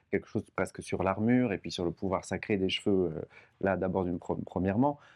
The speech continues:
Euh, deuxièmement, c'est très fort sur l'idée de la résistance. C'est-à-dire que c'est la, la dernière personne qui habite dans cet immeuble.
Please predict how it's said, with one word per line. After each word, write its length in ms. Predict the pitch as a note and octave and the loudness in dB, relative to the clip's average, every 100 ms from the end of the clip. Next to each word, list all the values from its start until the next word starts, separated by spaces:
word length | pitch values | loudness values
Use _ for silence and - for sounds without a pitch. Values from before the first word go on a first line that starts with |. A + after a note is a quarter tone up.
| _ G#2 | _ 2
Euh, 100 | G2+ | 4
deuxièmement, 680 | G#2+ G#2 A#2 C3+ D#3 E3 | 4 6 6 6 4 2
c'est 180 | - - | -2 -6
très 160 | - A2+ | -2 0
fort 200 | C#3+ D#3 | 0 0
sur 140 | A2+ | 0
l'idée 260 | G2 G2+ B2+ | 2 2 4
de 40 | |
la 140 | G2 F2+ | 2 2
résistance. 760 | G2+ G2 - - F2+ - - _ _ _ | -2 -4 -6 -6 -6 -10 -16 _ _ _
C'est-à-dire 120 | G2 | -4
que 60 | - | 0
c'est 120 | G2 | 2
la, 120 | F#2+ | 2
la 180 | F#2 G2 | 2 2
dernière 440 | G2 A#2+ C3 B2 - | 4 4 2 0 -2
personne 600 | A#2 - A#2+ A2 F#2+ F2 _ | -2 0 0 0 -2 -8 _
qui 140 | - A2+ | 2 2
habite 460 | G2 G2+ - - _ _ - | 2 -2 -6 -16 _ _ -4
dans 100 | G#2+ | -2
cet 280 | - G#2 - | -2 -4 0
immeuble. 460 | F#2+ A2 D3+ G#2+ | 4 4 2 -2